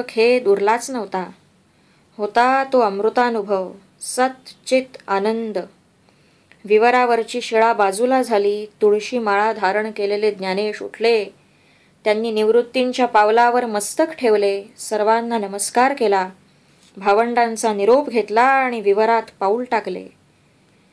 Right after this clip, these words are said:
निवृत्तींनी हाताला धरून ज्ञानेशांना विवरातील बिल्वासनावर नेऊन बसवले.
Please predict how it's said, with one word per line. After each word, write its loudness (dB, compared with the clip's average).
निवृत्तींनी 2
हाताला 2
धरून 0
ज्ञानेशांना 0
विवरातील 2
बिल्वासनावर 2
नेऊन -8
बसवले. -2